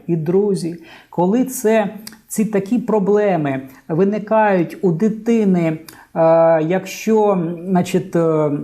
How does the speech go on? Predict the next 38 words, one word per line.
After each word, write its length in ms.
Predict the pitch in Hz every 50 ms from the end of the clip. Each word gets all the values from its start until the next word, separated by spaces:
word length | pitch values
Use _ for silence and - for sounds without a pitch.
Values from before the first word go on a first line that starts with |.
| - 170
дитина 460 | 165 156 185 185 190 214 196 180 175
на, 220 | 170 175 175 - -
на 320 | 185 190 175 170 175 175 160
грудному 400 | 143 170 170 170 208 262 277 262
виготовленні, 960 | 214 226 196 208 196 196 196 - 180 160 151 139 131 131 139 139 139 135 139 139 139 - - - -
а 120 | 165 165
один-два 380 | 165 165 214 202 185 180 202 202
рази 280 | 233 254 254 190 180 175
ма-, 300 | 170 190 214 208 185 175
мама 220 | 190 208 226 220 202
могла 420 | 190 196 196 160 156 196 190 175
з'їсти 380 | 147 123 175 233 233 233 - 180
щось 240 | - - 208 202 202
таке 440 | - 185 190 - 185 185 180 180 - - - - -
ярке. 680 | - 131 147 180 160 143 135 127 - - 131 123 123 123 - - - - -
Е, 320 | 156 143 139 139 135 135 139 151
більше 380 | 151 175 180 175 214 214 220 202
вона 160 | 185 180 175
не 60 | 180
повторює 440 | - 190 - - - 185 165 160 156 - -
у 60 | 196
своїй 400 | - - 170 160 160 165 151 143
це 300 | 151 - - 165 156 147
їжі, 380 | 139 147 196 233 262 233 233 185
і 40 |
це 380 | - - - 185 202 202 190 185
не 140 | 175 170 170
повторюється, 640 | - 170 160 - - - 156 143 135 135 131 - 131
цих 180 | 123 - - -
проблем 220 | 139 135 151 175
з 40 | 147
годуванням, 440 | 123 135 147 151 135 139 131 131 123
але 140 | 156 175 208
це 180 | 196 - 196 190
вже 240 | 151 139 160 170 160
рідко 280 | 165 120 - - 135
дуже 240 | 117 127 127 113 131
буває. 520 | 127 135 131 117 117 113 113 - - 151